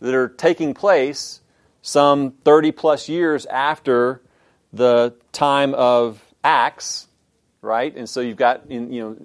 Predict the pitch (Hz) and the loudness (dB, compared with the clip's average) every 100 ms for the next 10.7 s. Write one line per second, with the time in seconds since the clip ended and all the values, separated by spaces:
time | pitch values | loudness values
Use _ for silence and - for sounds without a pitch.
0 | _ 120 127 123 - 139 139 - 131 123 | _ -10 -8 -8 -6 -8 -8 -10 -8 -8
1 | 113 - 139 139 135 135 113 127 120 123 | -10 -4 0 2 0 -2 -4 -4 -2 -2
2 | 120 120 117 123 113 113 117 110 123 - | -2 -4 -8 -8 -8 -8 -4 -4 -4 -10
3 | 104 101 _ _ - 117 104 110 104 101 | -12 -14 _ _ -10 -8 -4 -4 -4 -4
4 | 98 113 - 117 117 123 139 123 117 - | -4 -4 -4 -4 -4 0 2 2 -2 -6
5 | - _ _ _ _ _ - 127 127 _ | -14 _ _ _ _ _ -2 -2 -2 _
6 | _ - 165 156 139 - 175 170 147 135 | _ 2 4 6 4 2 2 2 2 0
7 | 139 185 214 131 127 - 127 160 _ _ | 0 -2 0 0 0 -4 -10 -10 _ _
8 | _ _ _ _ _ _ _ 143 160 - | _ _ _ _ _ _ _ -4 -4 -4
9 | 202 233 190 165 - 196 202 233 127 107 | -2 -2 2 0 0 -4 -2 -2 -2 -2
10 | 123 120 135 147 135 - | -2 -4 -6 -4 -6 -10